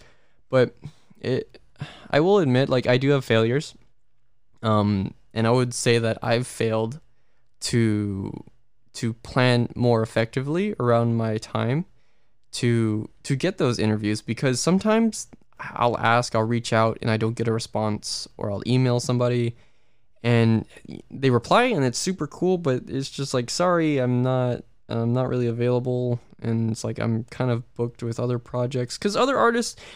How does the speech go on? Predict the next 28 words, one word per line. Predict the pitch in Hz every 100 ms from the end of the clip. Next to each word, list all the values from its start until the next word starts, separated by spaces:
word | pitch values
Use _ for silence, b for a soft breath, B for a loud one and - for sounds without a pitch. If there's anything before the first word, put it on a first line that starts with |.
| B B
you | 180
know, | 180 - - - -
they're | 151 170 226 226
their | 208 175
own | 139 156 156 -
entrepreneurs. | 131 127 - 123 110 107
They're | 120 160
their | 165 151
own | - 127 120
C | - 147 143 139
E | 110
Os | 120 113 113
of | 110
their | 117
own | 123 123
company. | - 117 113 113 110
And | 80 107
if | 101
they | 117 165
stop, | - 165 151
their | 123
company | 135 131 131
stops, | 127 120 120 -
and | 120 113
they're | 123
not | 131
making | 131 120 117
money, | 113 110 117